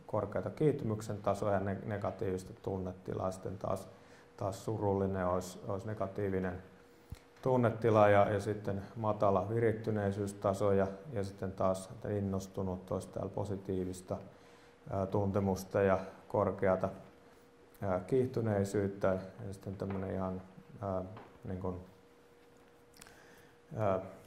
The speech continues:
no tää suomen kieli taas jättää vähän tässä pulaa, mutta, mutta tämmönen niin kuin, ää,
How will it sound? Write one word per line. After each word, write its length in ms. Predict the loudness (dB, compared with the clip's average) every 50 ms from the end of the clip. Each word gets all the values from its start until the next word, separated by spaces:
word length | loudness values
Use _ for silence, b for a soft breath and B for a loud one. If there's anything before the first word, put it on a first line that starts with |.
| -20 -20 -20 -20 -20 -18 -18 -16 -18 -18 -20 -20 -20 -20 -20 -20 -20 -20 -20 -20 -20 -20 -20 -20 B B B B B B B B B B
no 60 | -12 -6 -2
tää 200 | 0 0 0 0 -2 -4
suomen 360 | -2 0 0 2 0 0 -2
kieli 220 | 0 0 0 2
taas 260 | 2 2 2 2 2
jättää 320 | 0 -2 -2 0 2 4 4
vähän 180 | 4 4 2
tässä 220 | 2 0 -2 -4 -2 0
pulaa, 300 | 4 8 10 10 10 10
mutta, 440 | 8 4 0 2 4 6 6 6 4 2 -4 -10 -8
mutta 300 | -6 -4 -4 -4 -4 -6
tämmönen 340 | -6 -4 -4 -2 -2 -2 -2
niin 140 | -2 -4 -2
kuin, 200 | 0 0 0 0
ää, 80 | -2